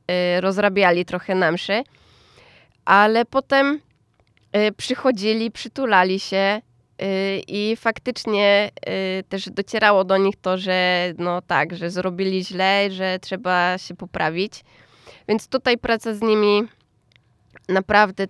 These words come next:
mm, dawała bardzo dużo takiej satysfakcji i radości. Nieraz też, e, zaskakiwali takimi niespodziankami, e, jakimiś prezentami przygotowanymi dla nas. Więc,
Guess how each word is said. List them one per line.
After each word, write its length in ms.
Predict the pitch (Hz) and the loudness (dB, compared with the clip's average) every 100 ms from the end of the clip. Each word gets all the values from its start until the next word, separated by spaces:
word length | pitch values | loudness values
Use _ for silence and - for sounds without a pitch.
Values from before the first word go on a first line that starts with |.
| _ - | _ -14
mm, 300 | - 196 202 | -8 -6 -4
dawała 400 | 196 196 208 202 | -2 2 4 2
bardzo 400 | 202 233 185 180 | 4 2 2 -4
dużo 260 | 190 185 185 | -8 -8 -8
takiej 480 | 190 - 180 180 | -10 -8 -6 -6
satysfakcji 1200 | 196 190 185 190 - 175 185 - - 185 180 175 - | -4 -6 -6 -8 -6 -2 -2 -4 -10 -6 -4 -4 -6
i 340 | 175 175 180 | -8 -6 -2
radości. 720 | 185 175 175 170 - 185 202 - - - - | 0 0 0 -2 -4 -2 -2 -6 -20 -16 -2
Nieraz 420 | 247 233 190 202 | 2 4 4 2
też, 340 | 185 180 - | -4 -6 -4
e, 140 | 190 185 | -2 -2
zaskakiwali 880 | 196 190 - - 196 185 185 185 175 | -6 -10 -12 -14 -8 -2 -2 -2 -6
takimi 540 | - - 180 180 185 | -12 -4 -2 0 2
niespodziankami, 1300 | 190 202 - 196 190 196 185 185 180 185 180 175 - _ - | 0 0 -6 -4 -4 -2 0 2 2 2 0 -2 -10 _ -8
e, 200 | 175 175 | -6 -6
jakimiś 340 | - 190 190 | -4 -4 -4
prezentami 600 | - 190 196 202 170 175 | -6 -2 -2 0 0 -2
przygotowanymi 920 | - 180 180 180 180 180 175 180 185 _ _ _ _ _ | -4 -6 -6 -6 -4 -2 -2 -2 -4 _ _ _ _ _
dla 240 | 185 175 170 | -2 0 2
nas. 400 | 180 202 - - _ _ _ _ _ _ - | 2 0 -4 -20 _ _ _ _ _ _ -12
Więc, 540 | 175 196 196 196 - | -2 0 0 -2 -10